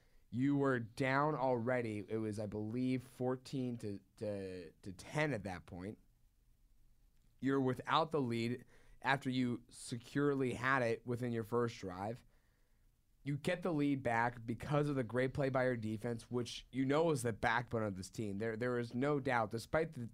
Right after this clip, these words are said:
the talent that is there on offense, the defense is what carries this team. And you go into halftime saying, "We now have the lead.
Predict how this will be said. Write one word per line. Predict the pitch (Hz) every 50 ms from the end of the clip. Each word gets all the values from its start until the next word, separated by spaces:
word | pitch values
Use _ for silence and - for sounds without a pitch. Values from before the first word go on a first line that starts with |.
| -
the | 123 120
talent | - - - - 143 120 113 123 131 135 - -
that | 113 117 113
is | 110 104 98
there | 98 107 110 110 107
on | 104 101
offense, | 101 107 107 107 - 98 87 82 82 - - - - - - - - - - - - -
the | - 120
defense | 117 127 147 156 151 156 147 131 120
is | 120 120
what | 113 113 104
carries | 101 - 117 110 110 107 98
this | 95 90 -
team. | - - 120 117 110 98 92 95 101 - - - - - - - - - -
And | 123 120
you | 135 147
go | 170 185 180
into | 175 156 156
halftime | 139 131 131 139 156 160 - 143 117 117 117
saying, | - - 123 117 117 117 113 101 -
"We | 127 131 127
now | 127 127 131 139 139
have | 135 139 135 131 127
the | 120 120
lead. | 113 113 127 127 123 117 110 104 104